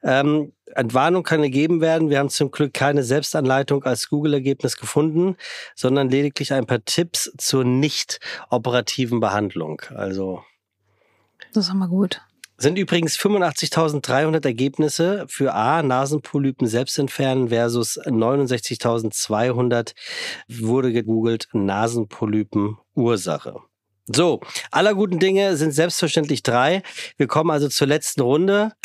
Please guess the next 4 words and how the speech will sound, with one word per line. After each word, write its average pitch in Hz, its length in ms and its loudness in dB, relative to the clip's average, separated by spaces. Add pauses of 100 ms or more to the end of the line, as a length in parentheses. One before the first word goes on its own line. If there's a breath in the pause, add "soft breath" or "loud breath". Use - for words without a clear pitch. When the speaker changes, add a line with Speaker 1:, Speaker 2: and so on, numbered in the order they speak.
(300)
Speaker 1:
A, 139 320 2 (580)
Schnarchen 196 1120 2
wegen 151 520 2 (220)
Nasenpolypen 160 1200 2